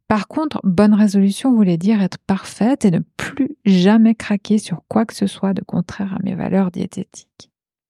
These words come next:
Vous imaginez donc comment je vivais ces fêtes. Trop de nourriture, des kilos en plus et un grand mal-être. Et paradoxalement,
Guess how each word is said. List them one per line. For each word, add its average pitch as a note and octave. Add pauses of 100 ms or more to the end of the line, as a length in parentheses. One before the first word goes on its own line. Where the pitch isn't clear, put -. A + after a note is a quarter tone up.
(640)
Vous G3
imaginez G3
donc G#3
comment G3+
je F3+
vivais E3+
ces E3+
fêtes. - (800)
Trop -
de G#3
nourriture, G3 (320)
des G3
kilos G3+ (260)
en F#3+
plus F3
et F#3
un E3+
grand F3
mal-être. - (920)
Et G3
paradoxalement, A3